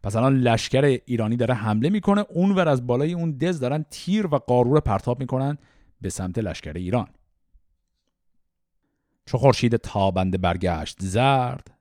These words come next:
ز گردنده یک نیمه شد لاژورد. از آن باره دز نماند اندکی، همه شارستان با زمی شد یکی. خروشی برآمد ز درگاه شاه، که ای نامداران ایران سپاه، همه پاک از این شهر بیرون شوید،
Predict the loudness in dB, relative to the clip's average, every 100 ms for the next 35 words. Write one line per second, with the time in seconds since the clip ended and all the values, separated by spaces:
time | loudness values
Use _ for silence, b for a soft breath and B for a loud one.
0 | _ _ -4 2 2 4 2 2 4 2
1 | 2 2 2 2 0 0 0 2 0 0
2 | 2 4 4 2 -2 -10 b b -2 0
3 | 4 4 4 4 2 0 0 0 -2 -4
4 | -4 -2 -2 -2 -8 -20 _ _ _ -4
5 | 0 4 8 8 6 2 4 4 4 2
6 | 0 2 0 0 _ _ _ -12 -6 -6
7 | -8 -20 -20 _ _ _ _ _ _ _
8 | -2 0 2 4 6 6 4 4 4 4
9 | 4 4 2 2 4 6 4 2 0 2
10 | 2 6 6 6 8 8 8 6 4 4
11 | 2 0 -4 2 2 2 0 0 0 4
12 | 4 6 4 2 0 2 4 2 0 -2
13 | -2 -4 -8 -12 -16 -20